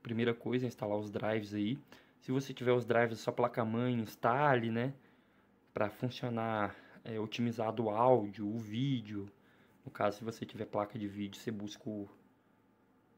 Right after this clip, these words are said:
um instalador aí mais novo da placa, tá? E aí você vai instalar o pacote Office aí, que é muito bom, né? É, um leitor de P D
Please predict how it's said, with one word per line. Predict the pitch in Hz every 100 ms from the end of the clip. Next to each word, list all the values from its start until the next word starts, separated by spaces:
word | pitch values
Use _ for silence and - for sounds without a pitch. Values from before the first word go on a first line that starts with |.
| _ _ _ _ _ _
um | 117
instalador | 113 - 104 107 104 107
aí | 104
mais | 101 104 113 101
novo | 110 107 120 147 123
da | 104
placa, | - 104 110 120 -
tá? | - 120 - _ _ - - _ -
E |
aí | 185
você | 196 190 190
vai | 196
instalar | 190 - 185 170
o | 160 151 127
pacote | 147 147 123 -
Office | 190 170 156 151 143 - 156
aí, | 165 151
que | 147
é | 123
muito | 123
bom, | 156 131 131 139
né? | 139 117 127 147 - _ _ _ _ _ 120
É, | 113 107 107 101 101
um | 117
leitor | 131 117 120 117
de |
P | -
D | 120